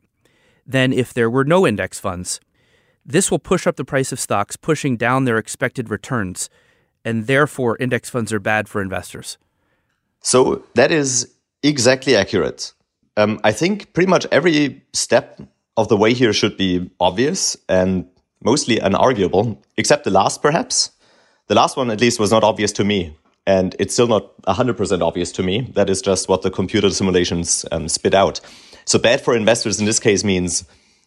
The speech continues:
Speaker 2: reducing welfare of investors. That's the welfare part in the title. So I totally agree with the characterization of Matt Levine that he put out
Speaker 1: Well,
Speaker 2: there.
Speaker 1: let, let me ask you this then. I, is it, is this really an index fund issue? Mutual funds were introduced a hundred years ago.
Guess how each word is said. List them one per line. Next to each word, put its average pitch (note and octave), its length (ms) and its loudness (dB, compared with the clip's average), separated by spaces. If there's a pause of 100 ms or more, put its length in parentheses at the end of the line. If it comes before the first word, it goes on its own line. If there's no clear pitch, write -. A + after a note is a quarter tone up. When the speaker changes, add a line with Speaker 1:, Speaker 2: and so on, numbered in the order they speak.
(160)
Speaker 2:
reducing G2+ 800 2 (160)
welfare F#2+ 680 2 (200)
of G2 100 0
investors. F2 460 -2
That's G2 160 0
the G2 80 0
welfare F2+ 320 2
part E2 240 0
in D#2+ 80 0
the F2+ 80 -2
title. - 420 -6
So - 200 2
I F#2+ 60 4
totally C3+ 260 2
agree G#2 200 0
with F#2+ 160 0
the F2 80 -2
characterization F2 720 -2
of - 400 -12
Matt E2+ 180 -2
Levine D#2+ 440 -2
that - 100 -10
he E2+ 60 -8
put - 160 -8
out D#2+ 100 0
Speaker 1:
Well, G#2 160 6
Speaker 2:
there. - 120 -2
Speaker 1:
let, - 140 -2
let F#3+ 140 2
me E3 140 0
ask D3 200 -2
you D#3 60 0
this D#3+ 160 -2
then. A2+ 240 -2 (180)
I, D#3 140 -4
is D#3+ 220 0
it, - 200 2
is D#3 240 2
this E3+ 220 -2
really C#3 220 2
an A#2+ 80 -2
index B2+ 360 -4
fund A#2 160 -2
issue? B2 280 -2
Mutual D3+ 320 0
funds C3 280 -2
were C3 80 -2
introduced A#2+ 360 -4
a A2+ 60 -4
hundred D#3 360 -2
years G#2+ 180 -2
ago. F#2 300 -2